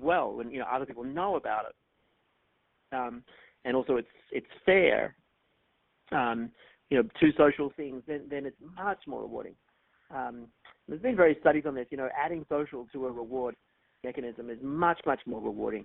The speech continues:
Literally activates the reward network, you know, a lot more. So I think, um, yeah, I think reward is social reward. Um, all the research points to that, and,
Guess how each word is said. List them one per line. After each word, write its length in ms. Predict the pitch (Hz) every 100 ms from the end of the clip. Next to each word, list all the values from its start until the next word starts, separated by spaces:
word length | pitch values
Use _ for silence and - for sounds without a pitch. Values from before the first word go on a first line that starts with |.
| -
Literally 340 | 151 147 143 131
activates 400 | 123 120 117 -
the 60 | 110
reward 300 | 107 107 113
network, 340 | - 107 - _ - _ _ -
you 60 |
know, 100 | 120 -
a 60 |
lot 260 | 117 113 113
more. 300 | 113 113 113 _ - - _ _
So 100 | -
I 60 | 156
think, 240 | 202 180 - -
um, 460 | 143 139 135 135 - _ _ _ _ _ - _ _ _ -
yeah, 160 | 156
I 80 | 135
think 160 | 151 175
reward 600 | 147 131 135 143 143 139 - -
is 180 | 147 156 -
social 340 | 190 180 185
reward. 420 | 175 175 175 196 - _ _ _ _ -
Um, 340 | 123 123 120 -
all 120 | 147
the 60 | 143
research 340 | 143 147 135 -
points 200 | 143 139 -
to 40 |
that, 240 | 139 151 -
and, 400 | 127 131 123 127